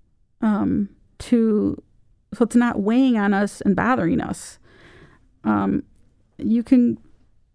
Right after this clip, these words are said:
once you do start getting rid of little thi-, piles of things, it does feel good. Or organizing them, putting them in bins and labeling the bins, things like that.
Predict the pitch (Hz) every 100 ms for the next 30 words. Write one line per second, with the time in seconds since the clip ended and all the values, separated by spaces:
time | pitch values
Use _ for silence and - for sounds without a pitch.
0 | - 220 302 392 381 190 196 220 - 247
1 | 254 240 208 240 240 233 226 220 233 226
2 | 220 233 - 202 233 220 214 214 214 208
3 | 208 233 214 254 233 - 196 170 - -
4 | 202 - _ 220 208 220 208 208 196 190
5 | - - 175 - 208 214 220 208 190 196
6 | 196 196 190 180 180 190 196 196 190 185
7 | 190 190 196 - 202 190 - - - -
8 | -